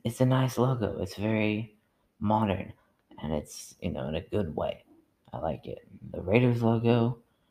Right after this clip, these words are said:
we found an S tier logo. It's a great logo. You know, the, I, there's, like, nothing wrong with this logo. It's just the fan base and the overall team in general. But hey, the, the,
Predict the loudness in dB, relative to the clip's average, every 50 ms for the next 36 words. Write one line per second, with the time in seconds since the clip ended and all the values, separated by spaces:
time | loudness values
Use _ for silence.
0 | _ _ _ -20 -14 -10 -8 -6 -6 -6 -6 -6 -6 -8 -10 -6 -2 0 2 2
1 | 2 0 -2 -6 -8 -10 -6 -6 -6 -4 -2 -2 0 2 2 0 0 0 -2 -4
2 | -6 -6 -8 -14 -18 _ _ _ _ _ _ _ _ _ _ _ _ -2 0 0
3 | 2 2 2 0 0 -4 -6 -10 _ _ _ _ _ _ _ _ _ _ -20 -20
4 | _ _ -6 -6 -4 -4 -6 -2 0 0 2 2 0 -2 -2 -6 -14 _ _ _
5 | -20 -20 -20 -16 -4 -2 0 0 0 0 0 0 2 2 2 2 2 2 2 2
6 | 2 0 -2 -4 -8 -8 -6 -6 -6 -6 -6 -8 -10 -10 -8 -8 -8 -8 -10 -14
7 | -14 -14 -14 -12 -8 -8 -6 -4 -4 -4 -4 -4 -4 -4 -6 -10 -10 -10 -6 -6
8 | -4 -2 -2 -2 -4 -4 -8 -10 _ _ _ _ _ _ _ _ _ _ -20 -20
9 | -20 _ _ _ _ _ _ _ 2 2 2 0 -4 -2 -2 0 2 4 4 2
10 | 2 0 -6 -10 -14 -10 -8 -6 -6 -6 -6 -6 -6 -6 -4 -4 -4 -4 -6 -6
11 | -6 -6 -8 -2 0 2 2 2 2 0 -2 -4 -4 -6 -6 -4 -4 -6 -6 -6